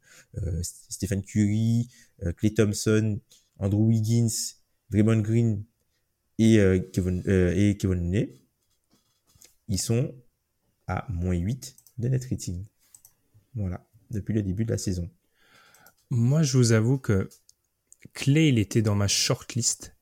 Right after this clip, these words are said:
Speaker 2: personnelle pour, euh, le, le côté un peu négatif, parce que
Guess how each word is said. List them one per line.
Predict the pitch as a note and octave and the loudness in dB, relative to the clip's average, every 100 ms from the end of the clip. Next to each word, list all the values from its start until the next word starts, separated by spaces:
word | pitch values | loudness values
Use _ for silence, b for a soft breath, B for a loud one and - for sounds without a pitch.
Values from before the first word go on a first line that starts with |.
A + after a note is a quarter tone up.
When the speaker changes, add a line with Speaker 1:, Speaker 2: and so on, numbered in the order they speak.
| _ _ _ _ | _ _ _ _
Speaker 2:
personnelle | A2+ - - G#2 A2 A#2 | 0 2 2 4 2 2
pour, | - A2+ F#2+ | 2 2 4
euh, | F#2 F#2 | 2 2
le, | F#2+ - B B | 0 -2 B B
le | A2 | 0
côté | A#2+ A2+ | 2 2
un | B2+ | 2
peu | A2+ A2+ | 4 2
négatif, | A2+ A2 - E3 - B B B B | 4 2 2 -2 -4 B B B B
parce | A#2 | -2
que | - | -2